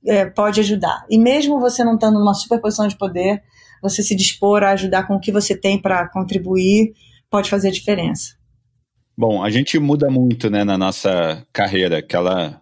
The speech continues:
Speaker 2: Suzana que começou lá atrás, no Rio, é completamente diferente da Suzana hoje no Google. Você acha que a Suzana redatora gostaria de trabalhar com a Suzana diretora de criação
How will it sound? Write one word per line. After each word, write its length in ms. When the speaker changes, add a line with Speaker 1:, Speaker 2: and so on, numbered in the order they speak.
Speaker 2:
Suzana 460
que 120
começou 580
lá 140
atrás, 640
no 140
Rio, 560
é 80
completamente 540
diferente 400
da 120
Suzana 420
hoje 320
no 140
Google. 360
Você 260
acha 240
que 120
a 40
Suzana 560
redatora 720
gostaria 400
de 80
trabalhar 380
com 80
a 40
Suzana 400
diretora 440
de 100
criação 600